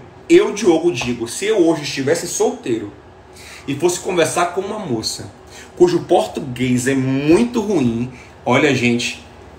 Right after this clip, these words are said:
ela pra mim se tornaria muito menos atraente. Então, pelo amor de Deus, gente,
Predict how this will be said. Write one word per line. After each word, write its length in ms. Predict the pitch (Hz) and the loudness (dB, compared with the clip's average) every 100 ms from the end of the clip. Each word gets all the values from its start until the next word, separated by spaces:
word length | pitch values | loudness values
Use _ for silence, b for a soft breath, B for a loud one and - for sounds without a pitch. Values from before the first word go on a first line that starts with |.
| - - | -18 -2
ela 240 | 127 147 | 2 2
pra 240 | - 143 120 | 2 0 2
mim 160 | 120 | 0
se 100 | 123 | -2
tornaria 460 | 127 127 117 123 131 123 | -2 0 2 2 0 -2
muito 560 | 139 156 156 202 - 143 | -4 0 2 0 0 0
menos 340 | 135 160 127 | 2 0 2
atraente. 760 | 143 - 147 101 95 - - - - - - - - - - | 2 2 0 -2 -6 -12 -12 -14 -20 -20 -20 -20 -20 -20 -12
Então, 160 | - 214 | -8 -6
pelo 200 | 220 220 | -4 -6
amor 240 | 208 208 | -4 -4
de 80 | 196 | -4
Deus, 360 | 131 127 208 220 | -4 -2 -2 -4
gente, 360 | 196 123 - | -6 -8 -12